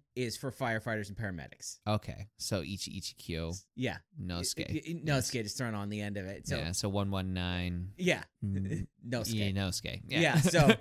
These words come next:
Speaker 2: <laughs>
Speaker 1: his name is, like, the, the, it would be like saying, um, having a cop called nine one one.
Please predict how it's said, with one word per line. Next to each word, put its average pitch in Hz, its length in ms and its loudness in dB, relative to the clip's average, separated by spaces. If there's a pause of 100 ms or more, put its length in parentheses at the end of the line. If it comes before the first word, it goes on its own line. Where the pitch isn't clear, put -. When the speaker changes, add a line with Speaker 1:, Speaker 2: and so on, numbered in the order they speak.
Speaker 2:
<laughs> - 160 -18
Speaker 1:
his 151 220 2
name 160 280 6
is, 143 460 2
like, 131 340 0 (140)
the, 135 260 2 (220)
the, 113 380 -2 (400)
it 143 180 -2
would 139 140 0
be 135 100 2
like 117 160 0
saying, 107 380 -2 (120)
um, 104 80 -12 (140)
having 110 300 -4
a 95 40 -8
cop 95 280 -6
called 98 200 -6
nine 98 220 -6
one 92 160 -12
one. 76 200 -14